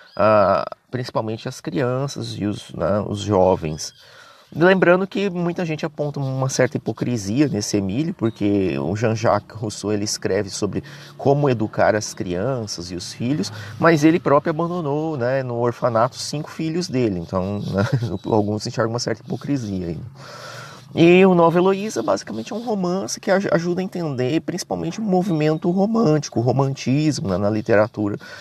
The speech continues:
no século posterior, né, mas não é o nosso objeto principal pra essa disciplina.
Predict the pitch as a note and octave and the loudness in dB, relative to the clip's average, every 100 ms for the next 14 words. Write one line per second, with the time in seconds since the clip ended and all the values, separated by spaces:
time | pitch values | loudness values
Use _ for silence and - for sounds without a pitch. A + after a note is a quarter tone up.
0 | - - C#3 - B2+ - C3 C3 C#3 - | -18 -8 -4 2 2 2 -4 -4 -4 -2
1 | D3 D#3+ G2+ F2+ E2+ F2 G#2+ A2 G2+ - | -2 0 0 0 0 -2 0 -2 -4 -4
2 | C#3+ C#3+ C#3 C3+ C3 B2+ B2 A#2+ C3 A#2+ | -2 0 2 2 2 2 2 2 -4 -2
3 | A#2+ G2+ - G2+ A2 - G2 G2+ G2 G#2+ | 0 -2 -2 -6 -6 0 2 2 2 0
4 | A2 G2+ F#2 - - D#2 C#2+ | 0 -4 -10 -8 -8 -8 -8